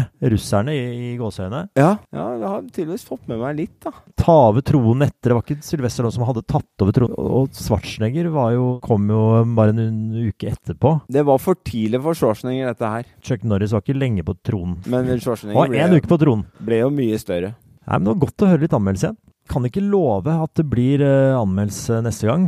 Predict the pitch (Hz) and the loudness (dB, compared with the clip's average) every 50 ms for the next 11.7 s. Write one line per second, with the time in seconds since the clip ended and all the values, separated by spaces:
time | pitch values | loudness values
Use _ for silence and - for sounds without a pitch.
0 | - - 196 - - 117 110 - 127 131 127 - 165 165 175 - - 120 101 92 | 0 -2 -8 -6 -4 -4 0 0 0 0 0 0 -2 -2 -2 -2 -2 -2 -2 0
1 | 90 90 92 95 101 92 85 87 95 131 147 214 _ - - - - 107 - 117 | 0 0 0 0 0 0 -2 -2 -6 -10 -12 -14 _ -16 -14 -10 -8 -4 -2 -2
2 | 110 - 123 120 110 110 110 104 82 71 76 73 - - - - - - - - | -2 -2 -2 0 0 2 2 2 0 0 -2 -8 -10 -12 -18 -20 -18 -18 -18 -18
3 | _ - 113 117 107 101 107 101 95 95 95 98 98 101 - - 101 107 107 98 | _ -4 -2 -2 2 4 4 4 4 4 2 2 2 2 0 0 -2 0 0 0
4 | - - - 110 104 101 95 101 107 113 107 - - - - - - - _ _ | 0 0 2 2 2 2 2 2 2 2 0 -2 -8 -18 -20 -20 -20 -20 _ _
5 | _ _ _ - 151 - - - 196 196 127 98 - - 107 - 135 123 127 135 | _ _ _ -4 -4 -2 0 2 4 4 4 4 2 0 0 2 0 0 2 0
6 | 135 - - 127 123 113 - - - - 98 95 92 87 - - - 127 120 95 | 0 0 0 -2 -4 -4 -6 -4 0 2 2 2 0 -4 -10 -8 -4 -4 -2 0
7 | - 98 92 - - 107 92 104 110 104 98 165 190 175 - 143 117 104 117 113 | 0 0 0 0 0 0 0 2 0 2 2 4 2 4 4 4 4 4 2 2
8 | 98 - 151 185 196 165 - - - - - - _ _ - 139 - - - 135 | 2 2 0 -2 -2 -4 -6 -12 -16 -20 -20 -20 _ _ -10 -10 -8 -8 -8 -8
9 | - - - 123 156 214 233 160 - - 160 165 156 151 156 233 - _ _ _ | -8 -6 -4 -4 -4 -4 -4 -6 -6 -6 -6 -6 -4 -6 -6 -6 -10 _ _ _
10 | _ _ - 107 123 147 156 165 156 127 101 113 98 95 98 104 117 139 156 - | _ _ 0 2 2 4 6 4 4 6 4 4 6 6 6 6 6 6 4 4
11 | - 208 208 226 226 180 - - - _ _ 117 120 | 2 2 4 4 2 0 -2 -6 -14 _ _ -2 0